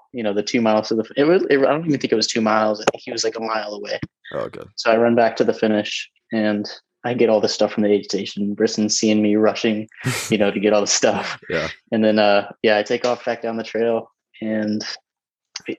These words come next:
Speaker 1: we, you know, we give him the salts and the, and the water and the ice, and he eventually got up, and I think he ended up finishing
Speaker 2: Yep.
Speaker 1: with us, right? Yeah.
Speaker 2: He ended up
Speaker 1: So
Speaker 2: finishing, yeah.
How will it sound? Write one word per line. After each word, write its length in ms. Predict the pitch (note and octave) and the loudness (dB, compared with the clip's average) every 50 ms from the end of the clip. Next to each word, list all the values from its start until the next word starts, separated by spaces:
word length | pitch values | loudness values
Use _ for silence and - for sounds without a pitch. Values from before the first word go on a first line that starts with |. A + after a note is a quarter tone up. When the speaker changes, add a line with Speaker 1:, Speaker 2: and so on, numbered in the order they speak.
| _ | _
Speaker 1:
we, 160 | - A#2+ A2+ | 0 2 2
you 180 | G#2+ G2 F#2+ A2 | 4 4 2 2
know, 140 | G#2 G2+ G2+ | 2 2 2
we 100 | G#2+ A2 | 2 2
give 140 | A#2+ B2 A2 | 2 2 2
him 80 | A2 | 0
the 60 | A2 | 0
salts 520 | G#2 - A2 G#2+ G#2+ G#2 - - - - - | 0 2 2 2 2 2 0 -6 -8 -6 -6
and 180 | A2 A2+ A2 | -4 -4 -4
the, 220 | G#2+ G#2+ G#2+ - - - | -4 -4 -6 -8 -8 -6
and 80 | - A#2 | -4 -2
the 60 | A2+ | 0
water 260 | A2 G#2+ G#2 A2 A2+ | 0 2 2 2 2
and 120 | A2+ A2 A2+ | 2 2 2
the 80 | A2+ | 2
ice, 340 | A2 G#2+ A2 A2 - - - | 2 2 0 -2 -4 -8 -10
and 240 | - A2 A#2 - - _ _ - - - - - - - _ _ | -10 -10 -10 -12 -14 _ _ -20 -20 -20 -20 -20 -20 -20 _ _
he 100 | _ B2 | _ 2
eventually 320 | B2 C3 C#3 D3 - E3 C#3+ | 4 4 2 2 2 2 2
got 200 | C3+ C3 C3+ D3 | 4 4 4 4
up, 260 | D3 C#3 - - - - | 2 2 0 -4 -4 -2
and 180 | A#2+ A2+ A2+ A2+ | -2 0 2 2
I 60 | A2 | 2
think 280 | - - - - - - | 0 0 -4 -4 -8 -14
he 220 | - - - D#3+ | -12 -2 0 2
ended 160 | E3+ E3 D#3 | 4 4 4
up 140 | D3 - - | 4 2 2
finishing 380 | - D#3+ D3+ C#3 A2 G#2+ A2 G#2+ | -2 -2 0 0 0 0 -2 -6
Speaker 2:
Yep. 40 | - | -8
Speaker 1:
with 100 | - - | -8 -10
us, 120 | - - | -8 -2
right? 300 | G#2 G2+ G#2+ A2 - - _ _ | 0 2 2 2 0 -2 _ _
Yeah. 160 | - - - | -6 -4 -4
Speaker 2:
He 80 | F2+ F#2 | -2 -2
ended 160 | F#2 F#2+ F#2 | -2 0 0
up 60 | G2 | 0
Speaker 1:
So 100 | - - | 0 0
Speaker 2:
finishing, 400 | G2+ F#2 F#2 F2+ - - F2+ E2+ | -2 -2 -4 -6 -6 -6 -4 -2
yeah. 200 | E2+ F2 F2 E2+ | -2 -2 -4 -4